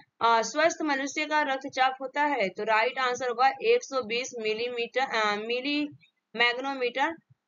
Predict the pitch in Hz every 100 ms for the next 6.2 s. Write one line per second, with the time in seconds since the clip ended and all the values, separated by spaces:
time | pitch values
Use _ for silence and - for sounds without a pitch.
0 | - 226 240 254 269 262 233 226 226 269
1 | 254 254 247 247 240 269 214 208 202 180
2 | 240 320 339 240 254 - 254 370 311 339
3 | _ _ _ _ _ _ _ _ _ _
4 | _ 214 262 277 320 370 294 302 311 269
5 | 262 269 294 311 254 220 240 262 262 254
6 | 285 285